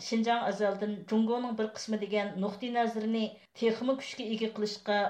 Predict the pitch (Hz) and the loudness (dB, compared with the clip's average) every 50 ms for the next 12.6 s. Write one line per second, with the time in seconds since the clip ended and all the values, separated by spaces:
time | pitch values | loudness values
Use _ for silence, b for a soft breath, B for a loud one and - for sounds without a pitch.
0 | - - 175 165 165 175 214 254 262 262 B B B _ _ _ - - 240 233 | 0 -2 -6 -4 -4 -2 -2 -2 -2 -4 B B B _ _ _ -2 2 4 6
1 | 254 262 254 - 233 233 - 214 202 196 - 208 208 202 196 202 196 202 214 214 | 6 4 2 4 4 4 4 4 2 0 0 -2 0 0 0 0 -2 0 2 2
2 | 208 185 190 - - - 208 - - 233 233 240 226 - - 226 240 240 240 240 | 2 0 -2 -2 0 0 0 2 2 0 0 0 -2 -2 -2 0 2 2 2 2
3 | - 247 240 240 233 233 247 254 262 262 269 262 - - 165 147 139 139 131 123 | 2 2 2 2 2 0 2 4 4 4 4 2 0 -6 -8 -8 -8 -8 -10 -10
4 | - 127 - - _ _ _ _ - 185 185 180 180 175 175 180 175 165 170 170 | -12 -16 -18 -18 _ _ _ _ 0 0 2 2 2 0 0 0 0 -2 -2 -4
5 | - - 180 175 170 - - - 180 180 190 180 180 175 - 156 180 160 - 170 | -4 -2 0 0 0 -2 -2 -4 -4 -2 -2 -2 -2 -2 -2 -2 -2 0 -2 -2
6 | 170 165 160 156 170 160 160 156 151 - - 165 160 156 - - - 151 180 185 | -2 -2 -4 -4 -4 -4 -6 -6 -8 -8 -6 -6 -6 -6 -6 -8 -4 0 0 2
7 | 180 175 165 - - - - 202 202 - 196 175 180 - 175 170 - 160 147 - | 2 2 0 -2 -4 -4 -8 -8 -4 -4 -4 -4 -4 -6 -8 -4 -4 -4 -4 -4
8 | - - - - 160 151 - - - - 196 196 196 - 226 220 214 208 - - | -8 -12 -8 -6 -6 -6 -6 -6 -2 -2 -2 -2 -2 -2 -2 -2 0 -2 -4 -2
9 | - 165 160 175 202 220 214 - - 190 190 190 185 - - 180 - 180 170 170 | -2 -2 -2 0 -4 -4 -4 -6 -6 -4 -4 -4 -4 -4 -6 -2 -2 -2 -2 -2
10 | 160 170 175 175 180 - - - - 139 139 139 123 120 - - - - - 226 | -4 -4 -4 -4 -6 -6 -6 -6 -6 -4 -6 -8 -8 -8 -12 -12 -12 -10 -8 -8
11 | 226 233 233 _ - - - 240 233 226 220 226 220 214 202 - - - 202 196 | -8 -8 -12 _ -14 -6 -2 -2 0 0 2 2 2 2 2 0 -2 -2 -2 0
12 | 196 202 208 214 208 208 - - - - 190 190 | 0 0 0 -2 -4 -4 -10 -16 -8 -2 2 2